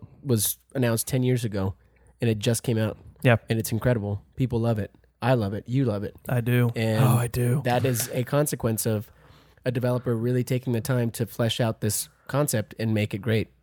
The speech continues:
Speaker 1: And
Speaker 2: Mm-hmm.
Speaker 1: it's a great game. It's awesome. But still, twenty seventeen has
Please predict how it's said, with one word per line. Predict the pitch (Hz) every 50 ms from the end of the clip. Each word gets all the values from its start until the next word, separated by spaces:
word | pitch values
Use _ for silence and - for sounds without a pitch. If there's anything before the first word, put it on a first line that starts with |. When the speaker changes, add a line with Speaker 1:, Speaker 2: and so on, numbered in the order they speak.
| _
Speaker 1:
And | - 101 98 120 104 104
Speaker 2:
Mm-hmm. | 107 107
Speaker 1:
it's | 110 - -
a | 101
great | 107 101 104 -
game. | 104 120 139 165 165 - - - - _ _ _ _ _
It's | - -
awesome. | 117 101 104 - 151 151 160 - _ - - - - - - - - - - - -
But | 120 117 117 - - - - - - _ _ _ _ -
still, | - - - 196 185
twenty | - - 131 131 127
seventeen | 123 - 131 120 123 117 - 143 131
has | 123 120 127 127 123 120 110 - - -